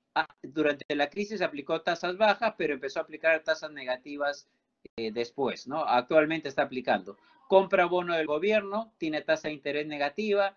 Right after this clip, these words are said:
compra bonos corporativos, compra papeles comerciales, compra activos respaldados en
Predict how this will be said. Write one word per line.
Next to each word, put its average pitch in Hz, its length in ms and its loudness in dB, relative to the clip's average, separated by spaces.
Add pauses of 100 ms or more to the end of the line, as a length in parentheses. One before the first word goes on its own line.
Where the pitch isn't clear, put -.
compra 160 240 4
bonos 156 280 -2
corporativos, 170 760 -2
compra 156 340 -2
papeles 143 380 -2
comerciales, 147 720 -6
compra 156 500 4
activos 147 480 -2
respaldados 139 640 -2
en 135 80 -8